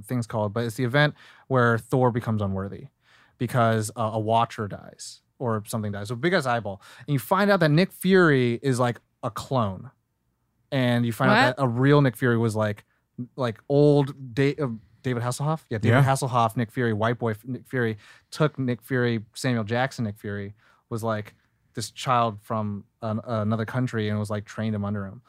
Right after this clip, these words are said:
Speaker 1: But then
Speaker 3: Yeah.
Speaker 1: there was actually a bunch of clones of Nick Fury. And that he was living in the shadows the entire time. And so it'd be cool,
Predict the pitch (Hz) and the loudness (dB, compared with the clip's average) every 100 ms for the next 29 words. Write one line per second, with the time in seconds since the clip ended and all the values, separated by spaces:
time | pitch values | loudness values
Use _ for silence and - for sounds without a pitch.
0 | _ 131 113 104 123 131 131 110 107 101 | _ 0 4 4 0 -4 -6 -6 -8 -14
1 | - 135 131 127 110 - 110 101 - - | -8 -4 -2 -2 -4 -8 -8 -8 -10 -10
2 | 120 104 - _ _ _ _ _ _ 131 | -8 -8 -14 _ _ _ _ _ _ -2
3 | 120 117 113 104 _ _ 120 110 135 117 | 0 0 -2 -6 _ _ -6 0 0 0
4 | 123 120 110 101 - 110 110 101 101 95 | 0 0 0 -2 0 0 0 -2 -6 -8
5 | 98 95 - 101 98 - _ _ 117 113 | -8 -10 -10 -10 -10 -16 _ _ -4 -2
6 | 117 110 - 190 190 180 165 156 | -2 -2 -4 2 4 6 4 2